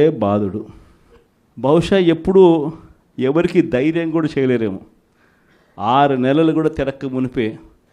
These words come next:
ఏకంగా పదహైదు వేల కోట్ల రూపాయలు కరెంటు ఛార్జీల బాధుడే బాధుడు అనే కార్యక్రమం ఒక చంద్రబాబు నాయుడు గారు మాత్రమే చేయగలుగుతారేమో. బహుశా ఇంకెవరూ చేసేదానికి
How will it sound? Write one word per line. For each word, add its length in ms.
ఏకంగా 380
పదహైదు 540
వేల 240
కోట్ల 340
రూపాయలు 540
కరెంటు 500
ఛార్జీల 540
బాధుడే 380
బాధుడు 300
అనే 180
కార్యక్రమం 580
ఒక 140
చంద్రబాబు 520
నాయుడు 300
గారు 260
మాత్రమే 540
చేయగలుగుతారేమో. 840
బహుశా 340
ఇంకెవరూ 480
చేసేదానికి 560